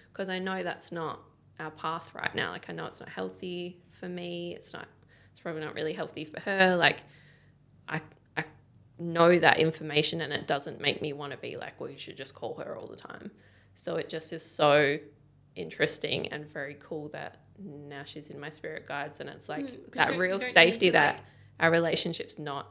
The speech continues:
Speaker 1: ending
Speaker 2: Yeah.
Speaker 1: when that happens.
Speaker 2: It's evolving.
Speaker 1: Yeah. So crazy though. Like, I still, yeah, I still feel quite crazy <laughs> about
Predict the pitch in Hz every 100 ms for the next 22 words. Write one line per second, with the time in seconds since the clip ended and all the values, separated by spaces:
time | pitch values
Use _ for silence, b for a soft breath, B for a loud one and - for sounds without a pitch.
0 | - 190 196 294 339 403 415 403 - -
1 | 190 190 196 190 196 - 277 330 349 208
2 | - - - - - 175 170 190 175 -
3 | - - - _ _ _ _ - - 139
4 | - - 143 147 147 - 85 80 78 -
5 | - b b b b b _ - 180 -
6 | 202 180 - 180 - 170 - 185 170 -
7 | 175 170 - 151 - 156 151 147 165 -
8 | 226 - 254 240